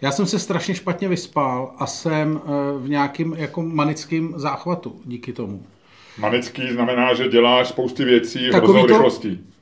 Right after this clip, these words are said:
Speaker 1: Ne, že se snažíš dělat věci jako za každou cenu, protože kdyby si se zastavil, tak se bojíš, že usneš, nebo umřeš, nebo omdlíš, nebo něco takového.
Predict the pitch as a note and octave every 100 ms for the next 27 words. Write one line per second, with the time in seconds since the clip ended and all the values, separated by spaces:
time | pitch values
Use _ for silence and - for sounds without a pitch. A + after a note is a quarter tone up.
0 | _ _ _ - C#3 C#3 C3+ B2+ D#3+ F3
1 | D3+ D#3+ C#3 E3 F3 E3+ D#3 - F3 -
2 | F3+ E3+ F3 D3 F3 F3+ F3 E3+ F3 -
3 | D3 D#3 D#3+ D#3 D#3 - C3 E3+ E3 -
4 | D#3+ D#3+ D3+ D#3+ D3+ D3 F3+ - - A#2
5 | A2 C3+ B2 C3 B2 B2 A#2 - C#3 A#2
6 | A#2+ - - _ B2+ D3 B2 B2 - C3
7 | A#2 A2+ C3+ A#2 B2+ A2+